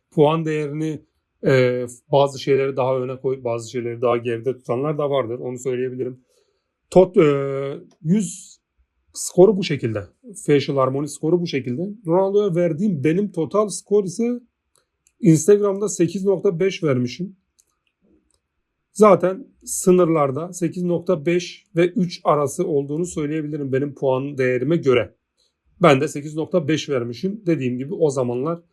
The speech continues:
yuvarlıyordum ama Ronaldo'ya sekiz nokta üç dersek daha isabetli bir skor olur diyebilirim bunun açısından. Analiz bu şekildeydi. Umarım hoşunuza gitmiştir. Yeni şeyler öğrenmişsinizdir.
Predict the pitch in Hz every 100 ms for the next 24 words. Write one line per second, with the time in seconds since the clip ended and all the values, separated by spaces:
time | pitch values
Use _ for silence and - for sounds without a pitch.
0 | - 156 143 139 151 143 143 143 135 156
1 | 165 139 143 143 143 160 143 185 190 170
2 | - 127 - 170 165 147 151 156 123 120
3 | 123 151 175 _ _ - - 175 156 139
4 | 170 147 180 165 143 104 _ - 139 135
5 | 123 110 - 113 101 - _ _ _ _
6 | _ _ _ _ _ _ _ - 180 214
7 | 214 208 214 160 156 160 160 190 208 165
8 | 175 175 180 180 156 147 160 170 185 -
9 | 180 - - 147 156 135 147 147 156 160
10 | 165 170 180 165 147 156 -